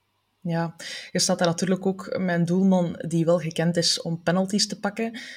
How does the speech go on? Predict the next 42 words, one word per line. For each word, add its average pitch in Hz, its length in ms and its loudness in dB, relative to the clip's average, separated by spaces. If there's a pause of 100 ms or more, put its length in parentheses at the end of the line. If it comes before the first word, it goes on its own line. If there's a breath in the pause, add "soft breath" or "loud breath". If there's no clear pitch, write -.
(240 loud breath)
Maar 175 120 -6
zo 175 100 0
twee 185 260 4
keer 196 120 0
achter - 280 0
elkaar, 180 360 0
je 185 60 2
denkt 185 200 2
dan 175 120 4
die 165 140 2
eerste 185 260 0
keer, 185 300 0
"Och, 180 180 2
we 170 100 2
zijn 170 200 4
er 160 80 0
goed 175 100 2
mee 185 100 4
weggekomen, 202 480 0
nu 175 100 2
gaat, 160 280 -2
gaat 165 140 -4
het 160 120 -10
wel 151 200 -4
in 156 140 -4
orde 185 180 -4
komen." 196 240 -2
Maar 170 100 -4
toch - 320 -2 (760 loud breath)
zit - 200 -4
je 202 60 6
daar 175 160 8
een 170 80 4
beetje 165 220 0
met 160 80 0
een 156 60 -2
dubbel 175 220 0
gevoel 185 600 2
en 156 320 -8
weer 170 540 0
een 165 120 -10
penalty 160 640 -4